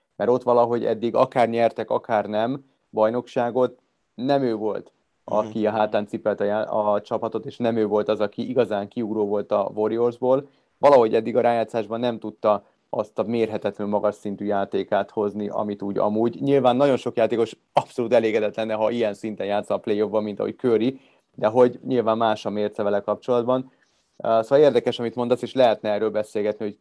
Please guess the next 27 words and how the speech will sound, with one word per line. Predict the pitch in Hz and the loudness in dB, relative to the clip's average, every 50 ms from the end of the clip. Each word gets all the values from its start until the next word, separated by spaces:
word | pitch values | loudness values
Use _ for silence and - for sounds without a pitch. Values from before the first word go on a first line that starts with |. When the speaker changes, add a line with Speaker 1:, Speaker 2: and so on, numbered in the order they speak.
| _ | _
Speaker 1:
vajon | - 120 113 110 107 107 | 0 2 4 4 2 0
ki | - 120 | -4 -10
kinek | 110 - 127 110 104 104 - | -8 -6 -4 -2 -2 0 2
adná | 107 101 101 98 104 101 101 104 - - | 2 2 2 0 0 -2 -2 -2 -4 -8
ezt | - - 104 - - - | -10 -10 -10 -10 -4 0
a | 104 101 101 101 98 - | 2 2 2 2 0 -6
mindent | - 113 110 107 104 101 101 90 - | -8 -6 -4 -2 0 0 -2 0 0
eldöntő, | 107 104 104 101 - 104 101 98 - 101 104 | 2 2 2 0 0 -6 -8 -4 -4 -2 -2
meg | 101 101 98 | -2 -2 -2
az | 101 98 | -2 -2
emberiséget | 107 107 104 104 95 98 - - 101 107 107 - | -2 -2 -2 -4 -6 -6 -6 -2 -2 -2 -2 -2
megmentő | 117 107 104 107 107 104 104 - 110 110 104 - - _ _ _ _ _ | -4 -4 -4 -4 -6 -6 -6 -4 -2 -2 -2 -4 -8 _ _ _ _ _
hármast. | _ - 110 110 110 110 123 127 135 139 139 - - _ _ _ _ _ | _ 0 2 4 4 4 4 2 2 2 0 -6 -14 _ _ _ _ _
Uh, | - - 120 120 117 - - | -6 0 2 2 2 2 2
én | 139 143 | 4 4
amit | 156 156 143 131 | 4 4 4 2
nagyon | 143 139 139 131 120 | 4 4 4 2 2
bírok | 117 127 127 123 110 | 2 4 4 4 4
benne, | 104 117 113 113 120 123 123 123 - - - _ _ _ _ _ _ _ _ _ _ | 4 2 0 2 2 2 2 2 2 -2 -10 _ _ _ _ _ _ _ _ _ _
attól | 117 120 - 123 120 | -8 -6 -6 -6 -6
függetlenül, | - 123 110 123 117 120 120 113 110 110 | -6 2 2 2 2 2 0 0 4 4
hogy | 110 | 4
a | 110 - - 110 - _ | 4 2 0 -8 -12 _
kis | 131 123 - - | -16 -16 -16 -4
csapatom | _ 127 117 - 113 - 113 113 117 | _ -2 0 0 -2 -2 -2 -4 -2
órála | 110 117 117 113 113 113 110 107 | -2 0 2 4 4 4 4 4
azért | 110 107 104 113 113 104 | 2 2 2 0 0 0